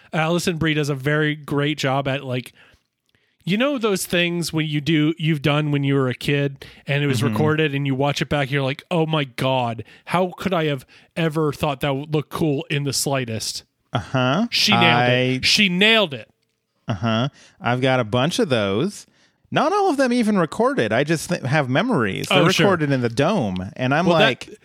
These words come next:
Speaker 1: that's the, that, that's anxiety recording it, my friend.
Speaker 2: "Remember when I did that thing when I was eight? Cool.
Speaker 1: Mm-hmm.
Speaker 2: I'm a failure at life. You did it. Thanks,
Speaker 1: It's really
Speaker 2: anxiety."
Speaker 1: great. It's really great when anxiety decides to give that to you at about midnight when you're trying to sleep.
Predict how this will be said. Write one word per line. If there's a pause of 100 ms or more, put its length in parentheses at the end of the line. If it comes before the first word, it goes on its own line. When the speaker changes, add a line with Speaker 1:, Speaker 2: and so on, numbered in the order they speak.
(120)
Speaker 1:
that's
the, (100)
that,
that's
anxiety
recording
it,
my
friend. (520)
Speaker 2:
"Remember
when
I
did
that
thing
when
I
was (140)
eight? (200)
Cool.
Speaker 1:
Mm-hmm.
Speaker 2:
I'm
a
failure
at
life. (100)
You
did
it. (300)
Thanks,
Speaker 1:
It's
really
Speaker 2:
anxiety."
Speaker 1:
great. (220)
It's
really
great
when
anxiety
decides
to
give
that
to
you
at
about
midnight
when
you're
trying
to
sleep.